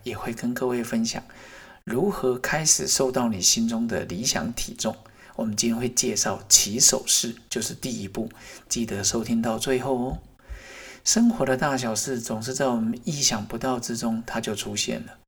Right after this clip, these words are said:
面对这些不预期的干扰，今天就是来分享如何面对这突如其来的干扰，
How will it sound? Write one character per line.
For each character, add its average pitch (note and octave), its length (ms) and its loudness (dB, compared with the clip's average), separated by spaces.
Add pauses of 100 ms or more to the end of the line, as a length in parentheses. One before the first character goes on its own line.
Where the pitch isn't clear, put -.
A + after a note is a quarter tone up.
(400)
面 E3+ 200 4
对 D3+ 140 0
这 C#3+ 140 0
些 D3 200 0
不 C3 240 -4
预 D#3 120 -4
期 - 180 0
的 G#2+ 140 -4
干 A2+ 240 -4
扰， - 240 -8 (200)
今 E3 200 0
天 D#3+ 240 -4
就 D3 160 -6
是 - 120 -2
来 A2+ 160 -2
分 A2+ 240 -4
享 - 220 -6 (420)
如 F#3+ 240 2
何 C3+ 220 0
面 C3+ 260 -2
对 C3 160 2
这 A#2+ 220 0
突 - 320 -2
如 C#3+ 180 -4
其 C#3 280 -2
来 - 200 -2
的 - 240 -4 (140)
干 A2+ 220 2
扰， - 200 -10